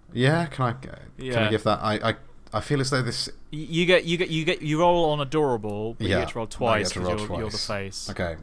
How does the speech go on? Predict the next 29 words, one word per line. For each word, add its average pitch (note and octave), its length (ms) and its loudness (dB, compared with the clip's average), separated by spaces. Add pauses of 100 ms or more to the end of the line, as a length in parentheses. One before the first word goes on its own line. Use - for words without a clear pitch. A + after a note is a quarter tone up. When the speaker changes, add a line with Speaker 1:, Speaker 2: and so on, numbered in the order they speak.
(160)
Speaker 1:
and F#2+ 220 -2
do G2 140 0
I F#2+ 80 2
have F#2 140 0
to F#2+ 100 -4
roll F2 260 -2
my E2+ 140 -6
two E2+ 280 -6
Speaker 2:
Roll A2 140 -2
your A2+ 100 -4
clumsy G2+ 400 -2
Speaker 1:
clumsy G#2 200 -2
dice G#2 160 -4
Speaker 2:
dice. - 80 -8
Speaker 1:
as - 60 -10
well? D#2+ 260 -6 (200)
Speaker 2:
Yeah. A2 140 -6 (280)
Speaker 1:
Okay, F2 380 -6
I've F2+ 240 -6
rolled F#2 220 -2
a F2 60 -4
four A2+ 640 0 (640)
and F#2+ 360 -4
an F#2 260 -6
eight - 460 -6 (160)
on F2+ 180 -4
my, F2 480 -6
um, F2+ 140 -4 (160)
Speaker 2:
Nice. E2+ 300 -8